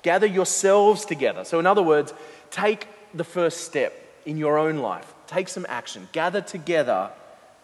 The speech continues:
before the decrees take effect, before that day passes like windblown chaff, before the Lord's fierce anger comes upon you, before the Lord's,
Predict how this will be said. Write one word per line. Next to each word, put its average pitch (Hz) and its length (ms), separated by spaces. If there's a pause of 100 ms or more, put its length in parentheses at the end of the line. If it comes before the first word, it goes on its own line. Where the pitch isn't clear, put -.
(800)
before 202 600
the 175 120
decrees 165 600
take 160 280
effect, - 520 (420)
before 202 400
that 165 400
day 131 580 (100)
passes 147 600
like 120 260
windblown 127 500
chaff, - 380
before 165 300
the 175 60
Lord's 151 300
fierce 143 320
anger 135 300
comes 131 280
upon 117 280
you, 107 100 (400)
before 190 480
the 185 80
Lord's, 165 680